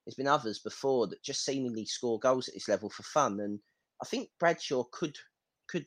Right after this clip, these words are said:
do that. I think he could keep scoring. I don't think it's a flash in the pan. I think he is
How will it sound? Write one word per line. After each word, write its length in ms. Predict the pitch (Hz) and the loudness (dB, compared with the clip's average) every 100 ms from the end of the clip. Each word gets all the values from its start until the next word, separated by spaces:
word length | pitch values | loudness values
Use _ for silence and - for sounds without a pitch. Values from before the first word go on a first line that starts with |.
| - | -4
do 220 | 170 190 | -2 0
that. 200 | 123 92 - | 0 0 0
I 60 | |
think 220 | - 160 | -4 -6
he 120 | - 151 | -6 -6
could 160 | - 151 _ _ | -6 -6 _ _
keep 260 | - 123 - | -8 -6 -6
scoring. 460 | - 117 117 123 | -2 2 2 0
I 60 | 123 | 2
don't 220 | 143 139 | 2 0
think 220 | - 131 - | -2 -6 -4
it's 160 | 117 - | -8 -10
a 60 | |
flash 320 | - 131 - | 0 0 0
in 80 | 104 | -6
the 60 | 110 | -6
pan. 360 | - 131 92 | -2 0 0
I 40 | 95 | -2
think 240 | - 123 | -6 -8
he 220 | - 131 131 | -4 -2 -2
is 180 | - | -4